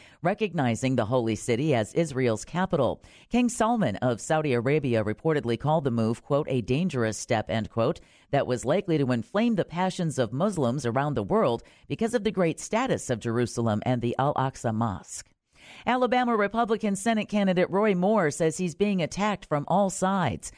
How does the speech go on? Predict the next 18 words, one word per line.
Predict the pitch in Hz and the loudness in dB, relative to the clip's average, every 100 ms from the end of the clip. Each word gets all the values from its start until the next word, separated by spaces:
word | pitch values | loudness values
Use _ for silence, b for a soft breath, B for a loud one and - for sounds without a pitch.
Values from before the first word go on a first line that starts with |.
| B B | B B
At | - 160 | -2 0
a | |
rally | 151 190 220 | 2 2 2
last | 160 131 117 - | 2 2 0 0
night, | 127 110 | -2 0
Moore | 147 170 | 2 2
said | 160 143 127 - | 2 0 0 2
all | 220 233 | 2 2
aspects | 147 120 - 113 - 127 | -2 -2 -2 -2 0 -2
of | |
his | 113 104 | -2 0
life | 120 110 113 | 2 0 0
are | 110 | -2
under | 131 117 | 0 0
attack, | 107 - 123 110 | -2 0 0 0
including | 127 120 - 247 170 | -2 -6 -2 0 0
his | 131 | -2
character. | - 220 214 - 120 82 | -2 -2 -2 0 -2 -2